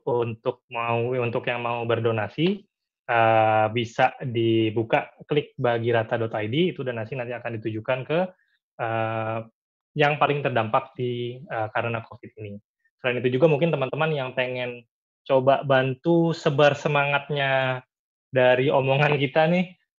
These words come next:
eh, sebar konten-kontennya juga bisa posting di hashtagnya, eh, di sosial medianya masing-masing dengan hashtag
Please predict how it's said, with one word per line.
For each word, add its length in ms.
eh, 340
sebar 320
konten-kontennya 600
juga 360
bisa 560
posting 360
di 160
hashtagnya, 600
eh, 280
di 480
sosial 320
medianya 320
masing-masing 480
dengan 280
hashtag 280